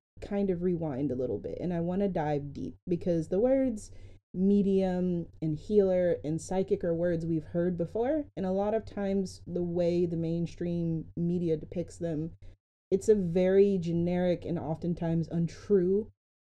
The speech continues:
version of what all of those things actually are. So let me ask you, when someone says the word medium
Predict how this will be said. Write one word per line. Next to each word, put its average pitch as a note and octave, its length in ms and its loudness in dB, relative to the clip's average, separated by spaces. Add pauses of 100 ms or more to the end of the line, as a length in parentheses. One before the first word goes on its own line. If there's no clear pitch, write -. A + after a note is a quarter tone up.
version F3+ 560 4
of D#3 200 -4
what D#3 360 -2
all D#3+ 220 0
of D#3 100 -2
those D#3 240 2
things D#3+ 340 -2 (120)
actually D#3 560 -6
are. - 320 -8 (540)
So F3 440 4
let A3 200 4
me C#4 200 2
ask E3+ 300 -6
you, D3 340 -2
when F#3 720 0
someone G#3+ 380 0
says F3+ 280 2
the E3 100 0
word D#3+ 280 -2
medium D#3+ 680 0